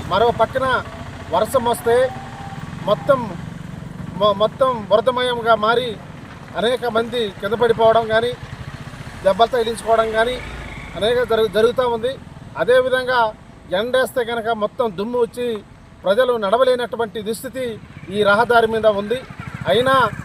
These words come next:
అధికారులు కానీ, ప్రజాప్రతినిధులు కానీ ఎవరు కూడా పట్టించుకోకుండా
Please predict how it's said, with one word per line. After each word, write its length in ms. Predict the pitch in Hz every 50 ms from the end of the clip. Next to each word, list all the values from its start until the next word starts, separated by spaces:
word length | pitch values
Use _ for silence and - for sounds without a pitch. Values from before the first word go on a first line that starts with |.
| - - - - -
అధికారులు 440 | - 208 240 - 269 254 247 233 240
కానీ, 320 | 220 226 233 240 247 269 254 - - - - - - -
ప్రజాప్రతినిధులు 720 | - 160 180 247 269 269 - 254 247 226 247 247 226 233 233
కానీ 400 | 220 233 233 233 240 233 220 208 - - - - - - -
ఎవరు 280 | 180 190 214 254 262 247
కూడా 240 | 233 214 247 - 226
పట్టించుకోకుండా 1000 | - - 202 175 - 269 240 - - 269 247 240 240 233 233 233 233 226 208